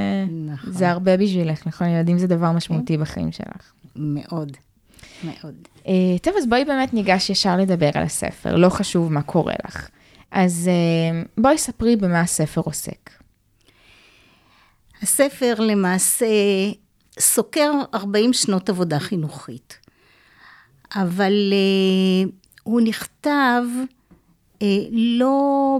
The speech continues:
Speaker 1: בתכנון, אלא פשוט נזרקו מתוכי החוויות שהרגשתי שהן הכי משמעותיות. אה, לא תכננתי
Speaker 2: כאשת חינוך בעצם.
Speaker 1: כאשת חינוך. אה,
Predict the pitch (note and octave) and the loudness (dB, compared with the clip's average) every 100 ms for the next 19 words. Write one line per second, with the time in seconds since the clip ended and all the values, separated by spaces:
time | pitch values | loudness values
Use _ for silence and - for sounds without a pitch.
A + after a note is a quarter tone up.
0 | G#3+ A3+ B3 - A3 F#3 F3+ - _ _ | 0 -2 -2 0 0 2 0 -4 _ _
1 | _ _ _ - _ A#3+ G#3+ G#3 G#3 G3+ | _ _ _ -20 _ -2 0 0 0 -2
2 | D#4 D#4 - A#3 F#3+ F#3+ G#3 G#3 C#4+ D4 | 0 0 0 0 0 0 -2 -2 -2 2
3 | B3+ G3+ - - - B3+ B3+ C#4 C#4+ - | 2 0 -4 -10 -4 0 2 0 -2 -8
4 | - G3 - G3 G3+ A3 A#3+ C4+ - - | -6 -4 -4 -2 0 0 0 -2 -8 -20
5 | - - B3+ - C4+ A#3 A3 C#4 E4 - | -18 -14 -10 -6 -2 -2 0 2 0 0
6 | D#4 - A3 G3 - C#4+ C#4+ - A#3 G#3+ | -4 0 0 -2 -2 0 0 0 0 0
7 | G#3 - G#3 F#3+ F3+ - - _ _ _ | -2 -2 0 2 0 -4 -20 _ _ _
8 | _ - _ - - _ _ - G#3 G#3 | _ -20 _ -20 -20 _ _ -8 0 2
9 | G#3 G#3+ B3 D4 F4 - B3+ F#3+ A3 A3 | 2 4 4 2 -2 -2 0 2 2 0
10 | A#3 A#3+ G3+ F#3+ E3+ - D#3+ - A3+ A3+ | -4 -2 2 2 0 -4 2 2 2 0
11 | - G#3+ - A3 G3 E3 - - - _ | 0 -2 0 0 2 0 -4 -16 -20 _
12 | _ _ _ _ _ _ _ G#3+ | _ _ _ _ _ _ _ -2